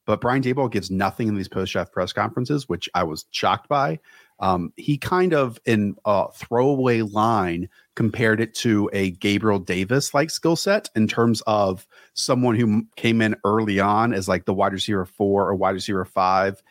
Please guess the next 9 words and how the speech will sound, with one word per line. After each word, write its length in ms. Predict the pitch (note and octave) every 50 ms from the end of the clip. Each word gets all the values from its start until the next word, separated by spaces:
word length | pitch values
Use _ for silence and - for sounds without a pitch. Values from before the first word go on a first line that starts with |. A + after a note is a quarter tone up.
| - - _ _ -
in 140 | A2 G2+ G2
certain 540 | - - - - A#2 - - A2 G#2 G2+ F#2+
situations 800 | - - A#2 - - F#2+ G2 G2+ G#2 - - C#3 B2+ B2 A2+ -
and 200 | - G2 F#2 F#2
made 220 | F#2+ F#2+ G2 F#2 -
plays 440 | - G#2+ G2+ G2 G2 F#2+ F#2+ - - -
in 100 | F2+ F2+
that 200 | F#2 G#2+ - -
way. 360 | A#2+ B2 B2+ B2 C3 C#3+